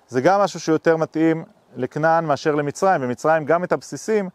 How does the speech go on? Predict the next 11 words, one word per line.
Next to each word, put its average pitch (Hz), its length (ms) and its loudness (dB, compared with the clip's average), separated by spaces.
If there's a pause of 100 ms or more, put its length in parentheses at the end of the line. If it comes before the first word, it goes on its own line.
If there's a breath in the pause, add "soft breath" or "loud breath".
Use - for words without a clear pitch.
(580 soft breath)
אה, 120 120 -2
כן, 156 300 0
דיברנו 151 260 4
על 143 60 0
דיר 151 180 2
אל 143 60 2
בלח, 147 360 2
הכל 160 280 0
בנוי 156 380 -2
מ-, 156 100 -6 (760)
אה, 120 60 -8